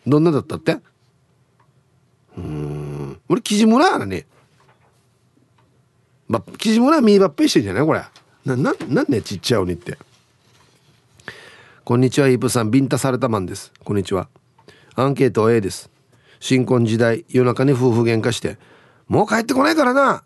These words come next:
と捨て台詞を言って、俺は飲みに出かけました。着信が何度かあったので電源切って飲みに。朝方家に帰り、車で寝て、太陽が出てきた頃に起きて、携帯の電源入れてみたら、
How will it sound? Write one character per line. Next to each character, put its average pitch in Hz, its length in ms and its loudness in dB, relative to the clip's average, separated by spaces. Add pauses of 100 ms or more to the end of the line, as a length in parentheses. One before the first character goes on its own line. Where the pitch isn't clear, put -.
と 113 200 -2
捨 135 260 0
て 135 120 2
台 135 100 2
詞 120 40 -2
を 139 140 4
言 120 80 0
っ - 40 -14
て、 95 220 -4
俺 120 200 0
は 131 100 2
飲 131 160 2
み 139 80 2
に 139 80 2
出 117 80 0
か 92 140 -6
け - 80 -4
ま 175 80 -4
し - 100 -10
た。 - 100 -18 (520)
着 123 200 -4
信 147 140 2
が 143 80 2
何 120 160 0
度 123 100 0
か 120 80 0
あ 107 40 0
っ 92 40 -10
た 101 140 -4
の 92 80 -2
で 92 140 -4
電 113 160 0
源 120 220 0
切 - 100 -14
っ - 20 -16
て - 80 -4
飲 87 160 -2
み 85 80 -2
に。 80 160 -8 (460)
朝 123 220 -2
方 131 280 -2
家 113 160 0
に 117 80 -2
帰 90 200 -4
り、 - 120 -14 (180)
車 120 320 0
で 117 120 0
寝 98 100 -2
て、 - 160 -14 (400)
太 135 160 -2
陽 135 220 4
が 135 80 2
出 135 100 0
て 139 100 -2
き - 60 -10
た 107 140 -4
頃 98 180 -2
に 95 160 -4
起 - 80 -16
き - 20 -20
て、 - 200 -10 (200)
携 131 220 2
帯 131 100 2
の 135 80 2
電 107 180 0
源 107 180 0
入 110 60 2
れ 107 60 0
て 95 100 -4
み 87 100 -8
た - 100 -16
ら、 - 120 -20